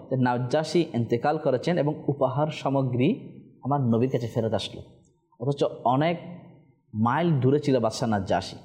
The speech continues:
বাদশাহ নাজ্জাশী ঈমান এনেছেন আমার নবীর উপর, কেউ জানে না,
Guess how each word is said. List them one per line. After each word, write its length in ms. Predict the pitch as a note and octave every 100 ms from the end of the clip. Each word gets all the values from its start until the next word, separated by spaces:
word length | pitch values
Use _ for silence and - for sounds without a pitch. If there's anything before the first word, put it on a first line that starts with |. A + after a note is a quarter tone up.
| - _ _ _ -
বাদশাহ 300 | B2 - F#3
নাজ্জাশী 480 | C#3 B2+ E3+ F3 F#3+
ঈমান 300 | D3+ C3+ C3+
এনেছেন 240 | D3 E3 D3
আমার 180 | C3+
নবীর 260 | C#3 A2+ A2
উপর, 160 | A2 D#3
কেউ 160 | C3+
জানে 220 | A#2+ G2+
না, 100 | F#2